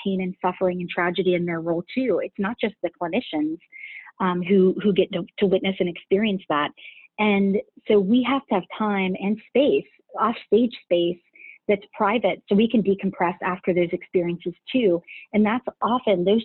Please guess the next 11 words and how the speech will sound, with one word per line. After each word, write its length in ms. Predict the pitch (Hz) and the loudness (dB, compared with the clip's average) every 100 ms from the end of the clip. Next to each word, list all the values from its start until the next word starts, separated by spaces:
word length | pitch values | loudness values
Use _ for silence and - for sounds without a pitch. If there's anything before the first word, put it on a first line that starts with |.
| - | 0
spaces 580 | - 226 240 170 170 190 - | 2 2 2 0 -2 -4 -6
are 120 | 196 | -4
often 580 | 185 175 - 175 170 180 - _ _ - | -2 -2 -2 -2 -2 -4 -10 _ _ -2
one 180 | 214 208 | 2 2
of 80 | 196 | 0
the 60 | - | -2
first 260 | 220 214 - - | 0 2 0 -2
things 220 | 196 196 | 0 0
that 100 | 180 | 0
get 140 | 185 170 - - | 0 0 -2 -2
cut 220 | 208 | -2